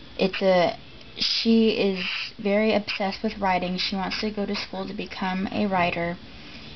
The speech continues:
and her father doesn't believe in that. She, he wants her to stay with the farm and be, get married and become a housewife, and she just doesn't want to settle for that life. And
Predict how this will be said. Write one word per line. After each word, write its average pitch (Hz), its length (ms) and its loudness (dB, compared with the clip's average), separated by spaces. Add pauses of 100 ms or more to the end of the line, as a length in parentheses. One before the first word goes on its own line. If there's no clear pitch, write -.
(180)
and 185 280 4
her 196 120 2
father 190 640 4
doesn't 185 460 0 (300)
believe 190 480 -2
in 190 220 2
that. 180 440 2 (500)
She, - 280 0
he - 180 0
wants 185 300 4
her 196 120 0
to 185 80 -4
stay 185 360 0
with 185 180 -4
the 185 60 -2
farm 180 440 2
and 180 220 0
be, 180 260 0
get 180 140 2
married 175 500 2
and 170 220 0 (680)
become 185 760 2
a - 80 0
housewife, 190 600 2
and 196 180 2
she 190 340 0
just 180 260 -4
doesn't 190 220 -2
want 185 160 0
to - 80 -6
settle 190 220 0
for 185 160 -6
that 160 220 0
life. - 440 -6 (760)
And 175 520 4